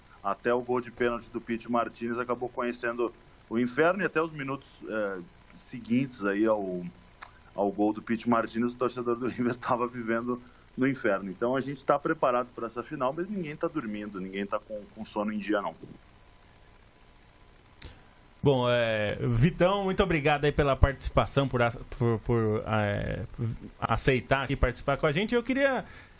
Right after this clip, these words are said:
Speaker 2: é, saber de você, uma, uma das coisas que, que a gente tem visto, é, no futebol argentino já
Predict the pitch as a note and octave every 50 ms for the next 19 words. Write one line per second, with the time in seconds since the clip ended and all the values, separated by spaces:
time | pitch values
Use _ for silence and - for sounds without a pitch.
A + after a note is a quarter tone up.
0 | - - - D#3 D#3 D3 D3 C#3+ C#3 C3+ C#3 - - F#3+ F#3 G3+ F#3 F#3 F3+ F#3
1 | F3 - G#3+ A#3 A#3 A3+ B3+ A#3 G#3 G#3 A3 B3+ B3 G#3+ A3+ G3+ - - - E3
2 | F3+ F3+ D#3 C#3 C#3 B2 - - - - - - C3+ B2+ B2 A#2+ - - - B2+
3 | B2 B2 B2 A#2+ A#2 A#2+ C#3 C3+ - - D3+ C#3 B2+ G#2+ G2+ F3 D#3+ - - -
4 | C3+ B2+ A#2+ A#2 A2+ - - B2+ A#2 A2 A2 A2 A2 B2+ E3 A#3 C4 - - F#3
5 | D#3+ D3+ C#3+ C3 A2+ A#2+ B2 A2+ - C3+ C3+ C3 A#2 G#2+ A#2+ A#2 A#2+ A2 G2+ G2